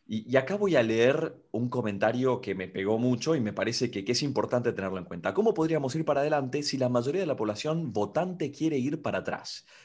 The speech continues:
Y en consecuencia votas candidatos que van para atrás". Eh, por otro lado, eh, está, mm,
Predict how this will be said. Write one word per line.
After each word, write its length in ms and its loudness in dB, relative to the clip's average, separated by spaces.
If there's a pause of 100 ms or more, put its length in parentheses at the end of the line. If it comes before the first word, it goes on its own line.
Y 80 -4
en 60 0
consecuencia 600 -2
votas 280 2
candidatos 500 0
que 100 -6
van 160 -8
para 160 -10
atrás". 440 -18 (1200)
Eh, 520 2
por 160 6
otro 260 6
lado, 540 0 (500)
eh, 640 2 (100)
está, 840 2
mm, 280 -4